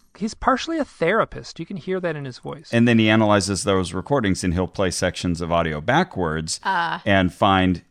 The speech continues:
Speaker 2: uh, hidden messages in what you've said.
Speaker 3: Oh, a
Speaker 2: Like you
Speaker 3: Paul
Speaker 2: said,
Speaker 3: is dead kind of situation.
Speaker 2: Right. You said forward.
Speaker 1: Exactly, yeah, I
Speaker 2: you
Speaker 1: agree.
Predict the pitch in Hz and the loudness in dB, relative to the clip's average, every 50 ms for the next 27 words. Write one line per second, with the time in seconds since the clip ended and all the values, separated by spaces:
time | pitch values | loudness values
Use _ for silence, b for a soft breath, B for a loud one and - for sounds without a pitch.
0 | _ - 92 90 85 80 82 95 113 107 98 98 92 92 101 110 - - 104 90 | _ -2 0 0 0 0 0 0 0 2 2 2 4 4 4 2 2 0 -4 -4
1 | 78 87 90 85 85 80 - - - - 98 90 87 85 85 - - 80 78 69 | -6 -6 -6 -4 -4 -4 -6 -8 -6 -4 -4 -2 -2 -2 -4 -6 -8 -10 -12 -10
2 | - - 104 92 73 - - - - 226 226 226 220 208 185 127 104 101 - - | -6 -4 -2 -2 -4 -4 -8 -6 -2 0 2 2 2 2 2 2 2 0 0 0
3 | 117 110 123 127 - 220 214 110 98 98 95 165 - 202 180 175 170 170 - - | 2 4 4 6 6 6 6 6 4 2 -4 -6 -4 -4 -2 -2 -4 -6 -10 -12
4 | 170 160 160 - - 160 151 - 165 151 156 - - 131 117 127 127 104 101 113 | -12 -12 -12 -14 -16 -16 -16 -14 -14 -14 -10 -6 -4 -2 0 2 2 2 4 4
5 | 117 113 - - 117 110 95 - - 127 117 113 117 117 117 113 107 104 104 104 | 2 4 4 4 4 4 4 4 4 6 6 8 8 8 8 8 8 6 6 4
6 | 101 101 - 123 123 - 123 117 123 | 2 -2 -2 -2 -2 -2 -2 -4 -6